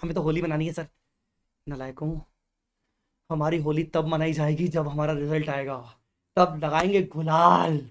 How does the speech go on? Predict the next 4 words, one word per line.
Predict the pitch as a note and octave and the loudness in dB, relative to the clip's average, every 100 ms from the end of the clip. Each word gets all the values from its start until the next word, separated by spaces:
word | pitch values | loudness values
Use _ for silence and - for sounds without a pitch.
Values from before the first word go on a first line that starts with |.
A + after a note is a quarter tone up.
| - | -18
खतरनाक | - G#3+ A3+ G#3 - | 4 6 10 8 6
तरीके | F#3 F#3 F3 | 2 2 2
से, | E3+ C#3+ - _ _ _ _ _ _ _ _ _ _ _ | 0 -2 -8 _ _ _ _ _ _ _ _ _ _ _
तब | G#3+ | 8